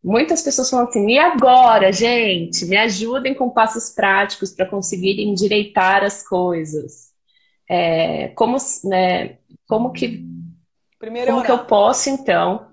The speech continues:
Speaker 1: Exato, é. Quais são os passos práticos de identifiquei, tá bom, eu tô, eu tô com algum relacionamento que tá, que tá fora de,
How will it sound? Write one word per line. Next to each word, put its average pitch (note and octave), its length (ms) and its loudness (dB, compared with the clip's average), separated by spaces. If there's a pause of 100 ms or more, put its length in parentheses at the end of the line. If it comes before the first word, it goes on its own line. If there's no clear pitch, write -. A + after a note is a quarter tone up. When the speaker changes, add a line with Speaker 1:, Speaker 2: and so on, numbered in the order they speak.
(140)
Speaker 1:
Exato, F#3 520 -2
é. F3 300 -2
Quais G#3 200 2
são B3 160 2
os A#3+ 100 -6
passos A#3+ 400 -2
práticos A3 1000 -2 (460)
de A3 600 -2 (880)
identifiquei, A3+ 920 2
tá A3 100 2
bom, F3 360 2
eu G3 140 2
tô, B3 280 4 (100)
eu A3 200 0
tô A#3+ 380 2
com A#3 140 2
algum A#3+ 400 2
relacionamento B3+ 920 0
que - 160 -6
tá, F3+ 640 0 (920)
que G#3 120 0
tá G3+ 180 -2
fora F#3+ 440 2
de, F3+ 560 -4